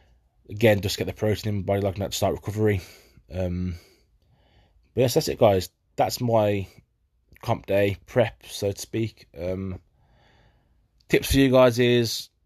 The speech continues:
when packing your bags, make sure you've got your list. You're ticking off a list to make sure you've got all your kit ready to go. Uh, bring food for the day. Um, again, bring food that's gonna suit you, but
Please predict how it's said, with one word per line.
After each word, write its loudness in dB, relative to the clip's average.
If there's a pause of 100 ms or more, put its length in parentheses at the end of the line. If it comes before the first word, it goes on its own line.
(300)
when 0
packing -4
your 2
bags, 2
make -4
sure -4
you've -6
got -4
your 0 (200)
list. -4 (680)
You're -6
ticking -2
off -2
a -2
list 0
to -8
make -4
sure -2
you've -4
got -2
all 0
your -2
kit -10
ready 0
to -16
go. 0 (1000)
Uh, -2
bring 4
food 2
for -6
the 0
day. 2 (640)
Um, -4 (760)
again, 2
bring 4
food 2
that's 0
gonna 0
suit -2
you, 0
but -2